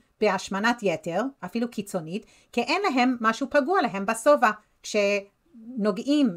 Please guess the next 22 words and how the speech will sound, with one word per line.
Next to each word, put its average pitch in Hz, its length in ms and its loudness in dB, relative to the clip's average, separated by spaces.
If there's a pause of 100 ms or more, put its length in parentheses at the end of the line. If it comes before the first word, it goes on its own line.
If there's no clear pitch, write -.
(100)
בנקודות 190 640 -4
מסוימות 175 440 -8
במוח 262 380 6
או 190 100 0
בגנים 185 380 0
מסוימים. 151 400 -10 (340)
אבל 240 160 8
עכברים 247 380 4
רגילים, 226 460 -2 (440)
הם, 359 80 -2
אה, 403 500 0
אוכלים 453 260 0
לפי 320 260 0
אכילה 349 260 0
אינטואיטיבית. 320 640 -4 (360)
אבל 196 140 0
עשו 359 300 -2
פעם 294 200 4
מחקר 294 480 4 (320)
שבמקום 262 480 0 (140)
לתת 320 360 0
לעכברים 226 720 2